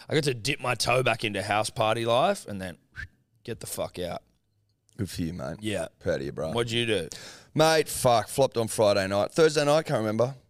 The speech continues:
Speaker 2: Oh, my sister came over. Shout out to my sister. Uh, got Japanese. Just
Speaker 1: Ah, yeah, cool.
Speaker 2: fucking
Speaker 1: Yeah, yeah.
Speaker 2: really cruisy stuff. Friday chilled. Saturday was just been fucking Mister Handy, bro. You know what I mean? Hanging photos and shit.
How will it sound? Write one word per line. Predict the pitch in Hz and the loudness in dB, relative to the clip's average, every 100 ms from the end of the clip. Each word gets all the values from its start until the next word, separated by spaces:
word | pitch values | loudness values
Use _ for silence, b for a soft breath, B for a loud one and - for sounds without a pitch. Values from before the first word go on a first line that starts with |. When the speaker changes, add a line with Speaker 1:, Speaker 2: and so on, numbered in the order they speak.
| _ _ _ _ _ 113 | _ _ _ _ _ 0
Speaker 2:
Oh, | |
my | 110 | 2
sister | 98 101 - | 0 0 -2
came | - 87 | -2 -6
over. | 85 78 80 - _ _ _ _ _ _ _ _ | -4 -6 -8 -14 _ _ _ _ _ _ _ _
Shout | - 98 | -8 -6
out | 76 | -8
to | |
my | 90 | -8
sister. | - 87 - - 104 _ _ | -8 -6 -6 -8 -10 _ _
Uh, | 87 78 67 65 60 64 110 _ _ _ _ - | -10 -8 -6 -8 -8 -10 -12 _ _ _ _ -14
got | 67 | -10
Japanese. | - - 58 69 67 - _ - | -10 -12 -14 -12 -12 -14 _ -10
Just | 107 | -4
Speaker 1:
Ah, | 92 | -4
yeah, | 73 | -4
cool. | - 67 | -8 -10
Speaker 2:
fucking | - - 62 - | -10 -12 -14 -12
Speaker 1:
Yeah, | 92 | -10
yeah. | 60 64 | -8 -8
Speaker 2:
really | 92 67 | -10 -10
cruisy | - - 78 64 | -10 -10 -10 -8
stuff. | - 76 - _ _ _ | -6 -8 -10 _ _ _
Friday | 107 104 92 | 2 2 2
chilled. | - 98 | -2 -2
Saturday | - 127 139 113 110 220 _ _ _ _ _ _ _ _ _ _ _ _ _ _ _ _ _ _ _ _ - _ - | 0 2 2 2 2 0 _ _ _ _ _ _ _ _ _ _ _ _ _ _ _ _ _ _ _ _ -16 _ -8
was | 107 | -4
just | - 101 - | -2 -4 -8
been | 104 | -16
fucking | - 123 - 98 | -14 -14 -10 -6
Mister | 98 - | -4 -4
Handy, | 85 90 85 90 | -6 -8 -8 -8
bro. | 85 87 | -4 -2
You | 90 95 | -2 -4
know | 90 | -4
what | 87 | -4
I | |
mean? | 90 95 95 | -4 -6 -6
Hanging | 92 87 76 | -8 -10 -10
photos | - 76 76 76 90 | -8 -6 -4 -4 -6
and | 71 | -8
shit. | 71 - 69 69 | -8 -8 -8 -12